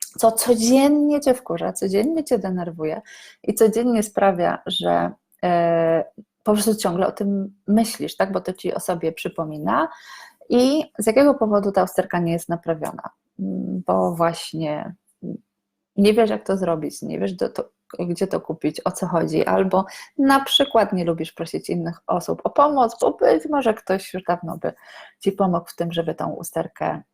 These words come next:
mm, załatwić. I to dosyć dużo przykładów na to, jak twój dom może cię stresować.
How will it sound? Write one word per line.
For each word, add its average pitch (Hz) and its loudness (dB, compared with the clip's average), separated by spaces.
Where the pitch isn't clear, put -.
mm, 165 -4
załatwić. - -6
I 202 0
to 339 4
dosyć 226 6
dużo 254 6
przykładów 185 -2
na 170 -2
to, 175 -4
jak 180 -2
twój 247 -2
dom 196 -2
może 190 -4
cię 190 -10
stresować. 147 -6